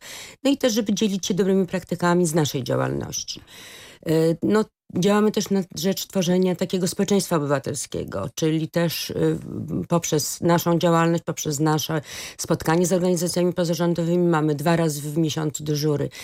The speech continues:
jeden dopołudniowy, jeden popołudniowy. E, przekazujemy te informacje uzyskane na tych dyżurach do zespołu do spraw, y, organizacji pozarządowych i wolontariatu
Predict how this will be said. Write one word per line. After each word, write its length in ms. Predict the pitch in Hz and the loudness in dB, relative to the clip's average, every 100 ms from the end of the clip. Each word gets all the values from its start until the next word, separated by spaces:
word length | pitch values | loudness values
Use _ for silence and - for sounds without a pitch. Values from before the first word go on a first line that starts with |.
| - - | -16 -2
jeden 300 | 170 156 143 | 0 2 2
dopołudniowy, 680 | 180 185 170 156 165 147 139 | 2 2 2 2 2 0 -4
jeden 280 | 143 139 123 | -6 -6 -2
popołudniowy. 840 | 190 196 190 180 180 175 160 175 - - - - - - | 0 2 0 2 2 0 -4 -8 -14 -20 -20 -20 -20 -2
E, 280 | 170 180 175 | 2 4 2
przekazujemy 640 | 202 196 180 196 196 175 | 0 0 2 2 2 2
te 100 | 180 | 0
informacje 600 | 170 175 170 170 - 165 | 0 2 2 2 0 -2
uzyskane 460 | 151 - 160 156 | -2 -2 0 2
na 120 | 156 147 | 0 -2
tych 160 | 151 | -6
dyżurach 500 | 147 147 156 147 135 | -4 0 2 2 -2
do 280 | 147 156 156 | 0 2 2
zespołu 460 | 160 - 165 160 147 | 0 0 2 2 2
do 140 | 147 | -2
spraw, 540 | - 143 139 139 - | -4 -2 0 0 -4
y, 420 | - 160 165 165 160 | -2 0 2 0 0
organizacji 460 | 151 160 151 156 - | 0 2 0 -2 -2
pozarządowych 580 | 151 139 143 143 151 | -2 0 0 -2 -2
i 40 | 143 | -2
wolontariatu 640 | 143 147 147 147 170 170 | 0 0 0 0 0 -2